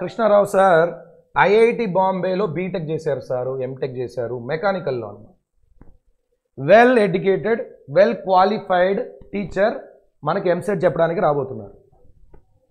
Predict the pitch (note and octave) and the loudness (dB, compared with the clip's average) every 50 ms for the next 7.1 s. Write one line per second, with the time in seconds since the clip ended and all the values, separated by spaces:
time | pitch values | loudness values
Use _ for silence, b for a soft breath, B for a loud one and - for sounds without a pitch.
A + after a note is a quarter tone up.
0 | _ - - - - - D3 D#3 F3 G3 F#3 G3 F#3+ E3+ F3+ E3+ F3 F#3 F3+ F3+ | _ -20 -20 -20 -18 -14 -8 -4 -4 -2 -2 -2 -2 -2 -2 -2 0 0 2 2
1 | F3 F3 E3+ E3 D#3 F#3 F#3 - - - _ _ _ _ - _ _ _ _ _ | 2 0 -2 -4 -6 -8 -8 -10 -16 -20 _ _ _ _ -20 _ _ _ _ _
2 | _ _ _ D3+ F3 G3+ G#3 F#3 F#3+ G3+ G#3 F#3+ A3 G#3+ G3+ G#3 G3+ G3+ G3 G#3 | _ _ _ -6 -2 0 2 4 4 4 2 2 0 0 0 0 0 0 -2 -2
3 | G#3 G3+ G3+ G#3 A3+ B3 B3 - - _ _ _ _ _ _ _ _ _ _ _ | -2 -2 -2 -2 -4 -6 -8 -14 -20 _ _ _ _ _ _ _ _ _ _ _
4 | _ _ _ _ _ _ _ _ _ _ _ C#3+ D3+ E3 F3 E3+ E3+ D#3+ D#3 D#3+ | _ _ _ _ _ _ _ _ _ _ _ -8 -4 -2 -2 0 0 0 0 -2
5 | G3 G3 F3 G3+ G3+ G3 G3 F#3+ G3 F#3 F#3+ G3 - - D#3 D#3 F3 F3+ F#3 F3 | -2 -2 -2 -2 -2 -2 -2 0 0 0 0 0 0 -2 -2 -2 -2 -2 0 0
6 | G3 F#3 F3 F#3 F#3+ F#3+ G3 G3 F#3 F#3+ F#3 G3 G3 G3 F#3+ F#3+ F#3+ G3 G#3+ A3+ | 0 0 0 0 -2 -2 -2 -2 -2 -4 -4 -4 -6 -4 -4 -2 -2 -2 -2 -4
7 | A3+ | -6